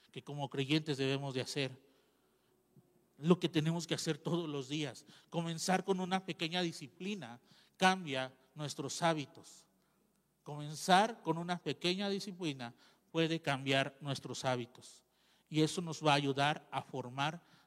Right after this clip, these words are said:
nuevos sistemas. Pero ¿qué crees? Debemos ser determinantes, determinantes. Para estar cerca de Dios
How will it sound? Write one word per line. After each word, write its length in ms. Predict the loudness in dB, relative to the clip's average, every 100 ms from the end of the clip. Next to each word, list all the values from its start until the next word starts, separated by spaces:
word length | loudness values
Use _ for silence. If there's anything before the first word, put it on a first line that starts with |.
| _
nuevos 400 | 0 4 4 2
sistemas. 920 | -4 -8 -6 -6 -6 -12 -16 -18 -20 _ _ _ _ _ _ -12
Pero 180 | -10 -4
¿qué 160 | -4
crees? 380 | -4 -8 -10 -18 _ _ _ _
Debemos 500 | -2 2 2 0 -4
ser 340 | -4 -4 -4 -10 _ _ _ _
determinantes, 1300 | -4 -4 -2 -4 -4 -12 -12 -12 -14 -20 -20 -20 -20 _ _ _ _ _ -4
determinantes. 1160 | 2 2 0 -4 -4 -8 -8 -8 -12 -20 -20 _ _ _ _ _ _
Para 180 | -6 -4
estar 360 | 0 4 4 2
cerca 400 | 0 0 0 0
de 160 | 0
Dios 320 | 0 -2 -4